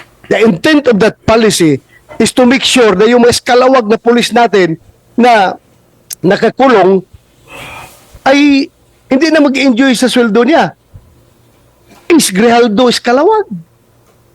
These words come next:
Kahit na for, for purposes of, uh, uh, for purposes of, uh, discussion,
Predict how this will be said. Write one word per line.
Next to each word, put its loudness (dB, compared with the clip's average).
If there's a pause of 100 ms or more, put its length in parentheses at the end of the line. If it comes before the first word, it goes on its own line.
(1200)
Kahit -2
na 2
for, -4
for -2
purposes 0
of, 0
uh, 2 (640)
uh, 0 (240)
for 0
purposes -2
of, -2
uh, 0
discussion, -4